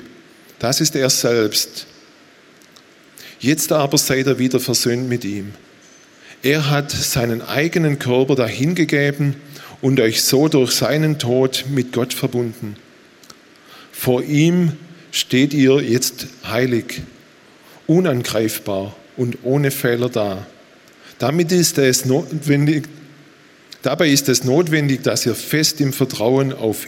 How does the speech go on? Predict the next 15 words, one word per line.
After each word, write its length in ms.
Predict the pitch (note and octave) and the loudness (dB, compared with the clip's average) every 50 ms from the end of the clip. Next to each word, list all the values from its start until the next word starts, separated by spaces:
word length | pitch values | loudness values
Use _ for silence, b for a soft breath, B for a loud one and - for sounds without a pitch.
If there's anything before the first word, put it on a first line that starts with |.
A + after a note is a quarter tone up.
| - - | -10 -4
ihn 220 | C3 B2+ C#3 D3 | -2 0 0 2
gegründet 540 | C#3+ C3+ B2+ - - B2 B2 B2 A#2+ B2 B2 | 0 0 -2 -2 -2 -2 -2 -2 -2 -4 -4
bleibt 460 | - A2+ G#2 G#2+ G#2 G2+ - - - - - - - - - B B B B B B - | -2 -2 -2 -2 -2 -4 -6 -12 -14 -14 -18 -20 -20 -20 -20 B B B B B B -2
und 180 | C#3+ C3+ C3+ | 0 2 4
euch 220 | B2 A2 G#2+ - B2 | 4 2 2 0 -2
nicht 420 | B2+ C#3 E3+ E3+ - - - B2 | 0 0 0 0 -2 -4 -2 -2
wegbewegt 800 | C3+ C3 C3+ - - B2+ A2 A2+ G#2 G2 G2 - - - - - - B B B B B | -2 -2 -2 0 0 0 2 2 0 -2 -2 -6 -10 -12 -12 -12 -12 B B B B B
von 220 | - - B2+ A#2+ A#2 | -8 -4 -2 0 0
der 220 | A#2 G#2+ - - | 0 0 0 0
Hoffnung, 480 | B2+ C#3+ C#3+ - - C#3+ C#3 C3+ C3+ B2 | 0 0 0 -2 0 0 0 2 2 0
die 100 | B2 A2 | 0 0
das 200 | A2+ G#2 - - | 0 0 0 -2
Evangelium 640 | G#2 - - A2+ G#2 G2 A2+ A#2+ B2 B2+ B2 A2+ A2+ | -4 -4 -6 -8 -6 -4 -4 -2 0 2 0 0 0
enthalten 500 | A2 G#2+ G2+ G2+ F#2+ G#2+ G#2 G#2 A2+ G#2+ | -2 -4 -4 -4 -4 -4 -4 -6 -8 -10
ist. 300 | G#2 F#2 - - - | -8 -10 -10 -12 -14